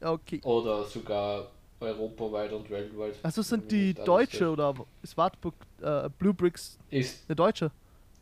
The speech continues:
Speaker 2: Nein, die Wartburg ist in
Speaker 1: Ja, aber ich
Speaker 2: Deutschland.
Speaker 1: meint, ist die Blue Bricks, ist das eine deutsche Firma?
Speaker 2: Keine Ahnung.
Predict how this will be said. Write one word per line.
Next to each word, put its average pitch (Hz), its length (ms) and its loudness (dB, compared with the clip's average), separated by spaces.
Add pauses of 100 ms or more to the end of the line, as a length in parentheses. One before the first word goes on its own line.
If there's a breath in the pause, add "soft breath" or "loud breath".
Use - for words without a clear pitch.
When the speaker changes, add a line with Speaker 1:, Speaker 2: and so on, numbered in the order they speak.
(1200)
Speaker 2:
Nein, 135 520 4
die 127 140 0
Wartburg 139 680 4
ist 143 240 -8
in 117 120 -6
Speaker 1:
Ja, 220 200 10
aber 233 120 8
ich 214 60 4
Speaker 2:
Deutschland. 214 300 4
Speaker 1:
meint, - 20 -18
ist - 300 -8
die 196 200 4 (240)
Blue 240 220 6
Bricks, 233 320 -4
ist 208 140 -10
das 190 120 -8
eine 190 120 4
deutsche 190 340 4
Firma? 196 400 2 (880)
Speaker 2:
Keine 170 300 6
Ahnung. 123 340 4